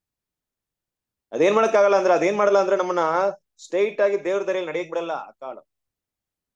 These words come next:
ನಾವು ಕುಂತ, ಕುಂತ ಏನ್ ಮಾಡ್ತೀವಿ? ನಡಿತೀವಿ. ನಾವು ಕುಂತ, ಕುಂತ ನಡೆಯೋದು ಚೆನ್ನಾಗಿರುತ್ತಾ? ಹ? ಬ್ರದರ್, ಅದಕ್ಕೆ ಕೆಲವೊಂದು ಮಾತುಗಳನ್ನ ರೆಫರೆನ್ಸ್ ಅಲ್ಲಿ ಹೇಳ್ತಾರೆ.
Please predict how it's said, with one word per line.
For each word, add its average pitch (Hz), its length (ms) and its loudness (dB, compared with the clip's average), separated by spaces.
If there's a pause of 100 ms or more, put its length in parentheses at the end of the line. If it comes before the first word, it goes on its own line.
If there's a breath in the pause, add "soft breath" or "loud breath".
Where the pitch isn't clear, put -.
(280)
ನಾವು 156 220 -8
ಕುಂತ, 220 260 0
ಕುಂತ 196 500 0
ಏನ್ 220 100 -2
ಮಾಡ್ತೀವಿ? 208 600 -2 (160)
ನಡಿತೀವಿ. 98 540 -20 (500)
ನಾವು 143 140 -12
ಕುಂತ, 165 260 -6
ಕುಂತ 160 280 -4
ನಡೆಯೋದು 151 520 -4 (300)
ಚೆನ್ನಾಗಿರುತ್ತಾ? 143 680 -8 (640)
ಹ? 143 60 -16 (640)
ಬ್ರದರ್, 135 220 -2
ಅದಕ್ಕೆ 131 460 0
ಕೆಲವೊಂದು 120 640 -8 (600)
ಮಾತುಗಳನ್ನ 139 640 -4
ರೆಫರೆನ್ಸ್ 135 380 -10
ಅಲ್ಲಿ 120 120 -8
ಹೇಳ್ತಾರೆ. - 300 -16